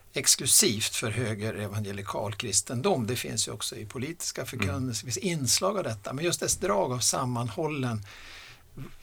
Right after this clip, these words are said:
Speaker 1: världsförståelse tycker jag st-, s-, s-,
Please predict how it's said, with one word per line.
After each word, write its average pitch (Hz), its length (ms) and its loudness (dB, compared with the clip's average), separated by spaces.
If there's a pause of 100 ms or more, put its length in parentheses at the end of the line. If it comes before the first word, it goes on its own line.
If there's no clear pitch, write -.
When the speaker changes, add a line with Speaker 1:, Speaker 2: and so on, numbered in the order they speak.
Speaker 1:
världsförståelse 127 1400 0
tycker 135 300 -4
jag 120 80 -2
st-, - 300 -4
s-, - 260 -6
s-, - 400 -4